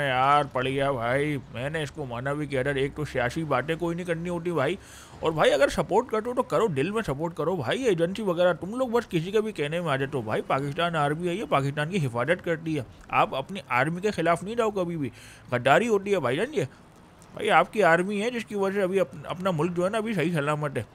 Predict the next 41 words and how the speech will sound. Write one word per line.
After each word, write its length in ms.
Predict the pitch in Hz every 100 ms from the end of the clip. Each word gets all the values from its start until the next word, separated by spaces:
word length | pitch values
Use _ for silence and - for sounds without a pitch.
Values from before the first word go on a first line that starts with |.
| - -
आप 220 | 170 196
अपनी 200 | 180 190
army 280 | 139 131 175
को 100 | 208
गाली 260 | 180 180 190
दे 140 | 180
रहे 100 | 185
हो 60 | 165
भाई। 180 | 127 - - - -
ऐसा 280 | - 175 233
नहीं 160 | 196 196
होता 260 | 160 165
भाई, 260 | 127 113 226 - - - -
हर 120 | 131
किसी 260 | - 156 185
का 80 | 196
अपना 220 | 180 180
काम 240 | 143 147
होता 200 | 160 135
है। 80 | 113
और 100 | 120
भाई, 220 | 147 139
ये 300 | 220 214 214
हुकूमतें 640 | 175 113 117 151 160 170 185
change 300 | 147 151 170
करना 220 | 147 165
ये 160 | 156
चाहिए 220 | 165 147 113
भाई, 180 | 196
army 300 | 220 139 165 185
का 60 |
काम 240 | 190 139 156
नहीं, 140 | 190
army 300 | 123 117 156
का 80 | 175
काम 300 | 151 139 147
है 60 | 196
border 340 | 127 117 143
पे 120 | 175
हिफाजत 420 | 123 107 107 151
करना, 260 | - 120 113